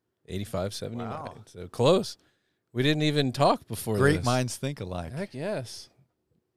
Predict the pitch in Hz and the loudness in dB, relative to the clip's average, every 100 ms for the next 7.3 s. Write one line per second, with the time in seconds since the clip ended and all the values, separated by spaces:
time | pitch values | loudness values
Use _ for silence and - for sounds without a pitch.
0 | _ - 143 170 131 113 139 - 135 120 | _ -2 2 4 6 6 6 6 4 4
1 | 110 135 127 104 113 101 - 185 - 202 | 4 2 4 4 2 2 6 8 8 8
2 | 175 - 190 - 185 180 190 185 170 165 | 4 -2 -4 -2 0 0 2 6 8 8
3 | 147 147 123 120 - 131 135 117 107 107 | 8 8 6 0 2 4 4 0 0 2
4 | 101 95 95 95 92 90 110 98 101 110 | 0 -2 -6 -8 -8 -6 -6 -6 -4 -2
5 | 110 113 110 - 101 - 104 101 113 123 | 2 2 2 -2 -8 -2 -2 -2 -4 -4
6 | 113 95 92 117 - 113 101 95 87 87 | -4 -6 -10 -10 -4 -2 0 0 -2 -6
7 | 87 95 87 | -4 -4 -4